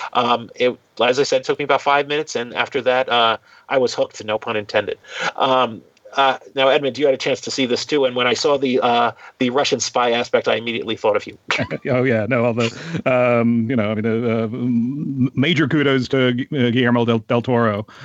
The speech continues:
Speaker 2: um, for this one, 'cause, I mean, th-, this was, uh, I mean, I'm, I'm ra-, ra-, ra-, rather amazed that, uh, a, a project that obviously was, uh, you know, a, a, a real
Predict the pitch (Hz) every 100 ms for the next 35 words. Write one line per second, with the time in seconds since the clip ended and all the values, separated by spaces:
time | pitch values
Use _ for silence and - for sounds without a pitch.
0 | 131 123 123 117 110 107 104 107 113 -
1 | 123 110 110 117 107 113 107 117 113 120
2 | 123 135 117 117 123 113 113 113 113 113
3 | 117 117 113 113 117 113 - - - 127
4 | - 135 135 131 131 120 143 147 135 135
5 | 139 123 107 131 120 - 120 117 123 123
6 | 120 123 120 123 123 127 123 120 135 135
7 | - 131 117 120 120 131 120 113 123 123
8 | 113 117 120 117 117 117 117 123 123 123
9 | 123 117